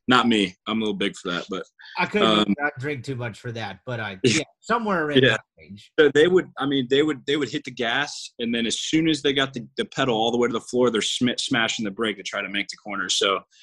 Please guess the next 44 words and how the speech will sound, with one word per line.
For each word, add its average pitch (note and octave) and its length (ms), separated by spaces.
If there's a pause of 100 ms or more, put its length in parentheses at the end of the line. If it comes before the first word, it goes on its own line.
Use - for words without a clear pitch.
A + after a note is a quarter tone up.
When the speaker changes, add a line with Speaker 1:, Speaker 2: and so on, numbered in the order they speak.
(340)
Speaker 1:
um, G#2 320 (100)
it F3 100
was A3 160
cool. E3+ 560 (120)
Uh, B2 340 (440)
not D3+ 320
necessarily E3+ 400
my B2 200
cup C3+ 240
of - 80
tea. B2 420 (560)
Um, A2 540 (440)
I'm A2+ 140
glad C3+ 220
it C#3+ 60
was B2+ 140
an A#2 80
exhibition A2+ 560
race A2+ 240
and A2 60
not G#2 140
a F#2 140
points G2+ 280
race G#2 280
because F#2+ 440
it F2+ 100
would G#2+ 100
have F#2 140
been G2+ 100
absolute G2 440
mayhem G2 640
and F2+ 260
the, F2+ 180
the, F#2+ 180 (120)
the F#2+ 60
gambling F#2 440
on F#2 160
it E2+ 100
would F#2+ 120
have F2+ 120 (560)
not A#2+ 180
made G#2 140
any G#2+ 180
sense, - 160